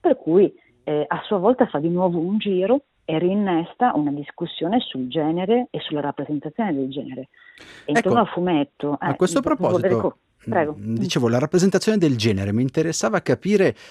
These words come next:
Speaker 2: se e
Speaker 1: Mm.
Speaker 2: quanto esistano ancora degli stereotipi nel modo in cui la donna viene raffigurata nei fumetti. Io penso, non so, ai fumetti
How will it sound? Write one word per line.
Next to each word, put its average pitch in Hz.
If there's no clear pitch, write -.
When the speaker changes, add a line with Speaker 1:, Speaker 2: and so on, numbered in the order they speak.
Speaker 2:
se 196
e 123
Speaker 1:
Mm. 95
Speaker 2:
quanto 123
esistano 113
ancora 117
degli 110
stereotipi 123
nel 107
modo 139
in 107
cui 139
la 127
donna 135
viene 110
raffigurata 107
nei 92
fumetti. 98
Io 110
penso, 95
non 76
so, -
ai -
fumetti 82